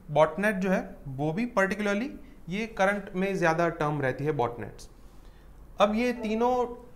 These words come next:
मेथड्स जो है, उसको ये कल के आर्टिकल के अंदर मेंशन किया गया है,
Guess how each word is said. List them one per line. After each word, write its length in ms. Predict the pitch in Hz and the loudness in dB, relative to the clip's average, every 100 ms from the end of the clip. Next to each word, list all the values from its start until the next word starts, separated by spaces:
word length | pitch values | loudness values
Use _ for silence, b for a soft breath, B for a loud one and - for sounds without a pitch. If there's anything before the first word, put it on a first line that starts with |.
| - | -8
मेथड्स 460 | 165 180 185 226 226 | 0 2 2 2 2
जो 140 | 190 | 2
है, 60 | 214 | 2
उसको 460 | 196 - 214 214 - | 2 0 -2 -2 -2
ये 140 | 180 208 - | -2 -2 2
कल 160 | 196 190 | 2 2
के 120 | 208 208 | -2 2
आर्टिकल 500 | 170 170 185 180 175 | 2 2 2 0 0
के 120 | 180 | -2
अंदर 200 | 170 175 | 0 -2
मेंशन 400 | 147 131 123 135 | -2 -4 -4 -6
किया 220 | 135 120 107 | -4 -4 -4
गया 120 | 98 | -6
है, 160 | 98 | -10